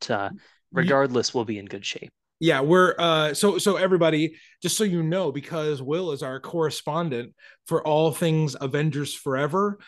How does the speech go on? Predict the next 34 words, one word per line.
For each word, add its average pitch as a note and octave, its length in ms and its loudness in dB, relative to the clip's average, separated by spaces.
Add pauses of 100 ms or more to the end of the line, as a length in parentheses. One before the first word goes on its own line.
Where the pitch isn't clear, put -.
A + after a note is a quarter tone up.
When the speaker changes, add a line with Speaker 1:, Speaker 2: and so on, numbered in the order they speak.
(220)
Speaker 2:
uh, C3+ 80 2
we C#3+ 100 4
won't G#3+ 200 4
be C4 60 -2
talking G3+ 400 -4
about E3 180 0
Avenger D3 420 -2
Prime F3 560 -2
today, G#3 280 0
but F3 160 -2
we F3 100 2
will G#3+ 240 0
be D#4 80 0
talking F#3+ 340 -6
about D3+ 220 -4
Listener D3+ 480 -4
Prime, A#2 340 -8
because B2+ 240 -4
Listener A3 340 0
Prime A3+ 300 2
is E3 220 0
still F#3+ 240 -2
out D#3+ 280 -6
there, D#2+ 280 -14 (480)
mysterious, A3 1040 2
in B3 180 4
the A#3+ 80 2
shadows, C3 800 -6 (340)
uh, C#3+ 280 2
lurking, C3 800 0
waiting D3 720 0 (200)
to E3+ 100 -6
be D#3+ 100 0
discovered. C3+ 800 -2